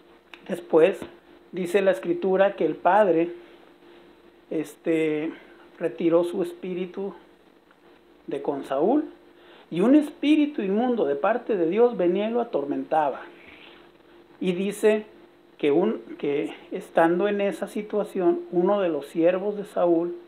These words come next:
le dijo a Sa-, a Saúl: "Yo conozco un jovencito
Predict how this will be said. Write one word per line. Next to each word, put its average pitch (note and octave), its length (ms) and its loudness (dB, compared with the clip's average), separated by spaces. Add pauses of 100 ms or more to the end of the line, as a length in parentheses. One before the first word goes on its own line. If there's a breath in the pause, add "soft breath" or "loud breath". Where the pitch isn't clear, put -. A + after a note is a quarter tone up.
(420 loud breath)
le C3+ 140 -6
dijo D#3 460 -6
a D3+ 120 -8
Sa-, - 180 -12 (140)
a C#3 160 -12
Saúl: F#3 420 0 (1120 loud breath)
"Yo F3 180 -2
conozco F#3 400 -2
un F#3+ 100 -4
jovencito D3+ 680 -8